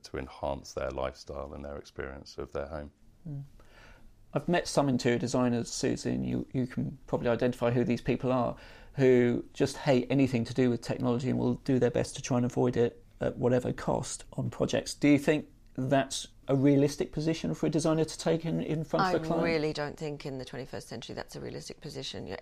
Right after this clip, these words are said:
Speaker 3: everything is controlled now. You know, even if you may not be aware that it's being controlled, it's all being controlled. And I think interior designers do themselves a disservice. I think they're being incredibly blinkered if they take that attitude. And I just think they're the dinosaurs.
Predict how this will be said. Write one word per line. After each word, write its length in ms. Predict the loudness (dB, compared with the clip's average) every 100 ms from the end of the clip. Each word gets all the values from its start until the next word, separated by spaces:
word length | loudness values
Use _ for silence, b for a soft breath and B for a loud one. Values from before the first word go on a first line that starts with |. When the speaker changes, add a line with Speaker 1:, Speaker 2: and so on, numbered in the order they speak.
| -2
Speaker 3:
everything 500 | 0 -2 -8 -10 -10
is 300 | -12 -14 -14
controlled 560 | -12 -10 -6 -4 -4 -6
now. 340 | -10 -8 -12 -16 b b b
You 80 | -4
know, 60 |
even 160 | -4 -8
if 100 | -8
you 80 | -6
may 120 | -6
not 140 | -6
be 120 | -8
aware 320 | -8 -4 -4 -4
that 120 | -6
it's 140 | -8
being 200 | -10 -10
controlled, 380 | -10 -12 -10 -10
it's 200 | -12 -14 -6
all 240 | -4 -4
being 240 | -6 -10 -10
controlled. 440 | -14 -8 -8 -8 B B B B
And 100 | -8
I 80 |
think 240 | -6 -10 -10
interior 340 | -10 -6 -6
designers 400 | -6 -8 -8 -10
do 140 | -8 -8
themselves 340 | -8 -8 -8
a 40 | -8
disservice. 520 | -8 -4 -4 -4 -8
I 60 |
think 140 | -10 -8
they're 100 | -8
being 180 | -8 -8
incredibly 640 | -10 -8 -8 -6 -6 -10 B B B -4
blinkered 400 | -2 -2 -6 -10
if 140 | -8
they 140 | -8
take 300 | -8 -8 -10
that 160 | -8 -8
attitude. 560 | -8 -8 -10 -10 -10 -12 B B B B
And 100 | -2
I 80 | -2
just 200 | -4 -4
think 180 | -6 -8 -6
they're 120 | -4
the 100 | -2
dinosaurs. 600 | -2 -2 -4 -8 -12 -14